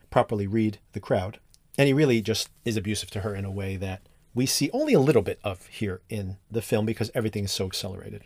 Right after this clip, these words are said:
And part of this is just because the story has been made so much more compact. This all happens within months after he leaves the carnival. In the novel, it takes place over years. So Stanton begins, after he leaves the carnival, he starts to do his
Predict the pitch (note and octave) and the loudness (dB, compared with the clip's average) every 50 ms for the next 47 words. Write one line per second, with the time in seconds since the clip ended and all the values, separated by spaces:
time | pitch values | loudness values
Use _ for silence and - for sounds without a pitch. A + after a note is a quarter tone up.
0 | - _ - D3+ D3+ - C4+ D#4 A#3+ F3+ C#3+ C#3+ B2+ C#3+ C3+ - B2+ - - C3 | -4 _ 0 2 4 4 4 6 4 4 4 2 0 0 0 -2 0 4 6 6
1 | B2 A2+ - - _ - A2 G#2 A2+ A2+ A2 A2 A2+ - _ _ _ - - - | 6 6 2 -2 _ -8 -4 -2 0 2 0 0 -2 -6 _ _ _ -4 -4 0
2 | - C3 A#2 A2+ A2+ G#2+ G2 - G#2 G#2+ G#2 G#2 G#2 G2+ - - - A#2+ G#2+ G#2 | 2 4 4 4 4 2 0 0 0 0 0 0 -2 -2 -2 -2 -2 -2 -2 -2
3 | - - G#2 F#2+ - - - G2 F#2+ - - F2 - - - - - - _ - | -2 -2 -4 -4 -4 -4 -6 -6 -6 -6 -8 -8 -8 -12 -20 -20 -20 -12 _ 0
4 | C#3+ C#3 - - C3 A#2+ A2+ A#2+ - - G#2+ F#2+ G#2+ - A2+ G2 G2 A2+ D3+ G#3+ | 0 2 2 4 2 4 4 2 0 0 -2 -2 -2 -2 -2 0 2 2 2 2
5 | - - - - - - - _ _ _ - A#2 A2 - A2+ G#2 A2 G#2 G#2 G#2 | 0 -4 -4 -6 -10 -14 -20 _ _ _ -6 -6 -6 -4 -4 -2 -2 -2 -2 -4
6 | F#2+ G2 G2 - - B2 A#2+ A#2+ A2+ A#2+ A#2+ B2 - _ _ - D#3 D#3 D3+ C3+ | -4 -6 -6 -4 -2 -2 -2 0 0 -2 -2 -4 -6 _ _ 2 4 4 4 4
7 | A#2 A#2 B2 B2 A#2 A2 G#2+ - A2+ G2+ - - G#2+ G2+ - - A#2 G#2 F#2+ G2 | 4 4 4 4 4 4 2 0 -2 -2 -2 -2 -2 -2 -2 -4 -4 -4 -4 -4
8 | G2 G2+ G#2 - - G2+ - - - - _ _ - - C3 A#2+ - - - D3 | -4 -4 -4 -6 -8 -10 -12 -12 -12 -14 _ _ -2 0 2 2 2 2 2 2
9 | C#3+ D3+ D3+ - C#3 B2+ A2 A2+ G2 G2+ C3+ D3 C3 A#2+ B2 C3 - - - - | 2 2 2 2 0 2 0 -2 0 2 4 4 4 4 2 0 -4 -6 -8 -10
10 | - _ _ _ _ _ _ - G2+ - - F#2+ G2 G2 G#2 F#2+ F#2 G2+ - - | -14 _ _ _ _ _ _ -10 -10 -8 -6 -6 -4 -4 -6 -6 -8 -10 -6 -2
11 | D#3+ D#3 D3+ C3+ C3+ C3 B2 _ _ - C3+ C#3 - - - A2+ G#2 G#2 G#2 - | -2 -2 0 -2 -2 -4 -6 _ _ -4 -4 -2 -2 -2 0 2 2 2 0 -4
12 | - - - - F#2 F2+ F2 F2+ F#2 _ _ _ _ G2 F#2 G#2+ G#2+ G2+ G2 F#2+ | -8 -8 -8 -6 -6 -6 -6 -8 -10 _ _ _ _ -8 -4 -2 0 0 0 0
13 | F#2 G#2 F#2 F#2 F2+ F#2 - - | 0 0 0 0 -2 -4 -6 -8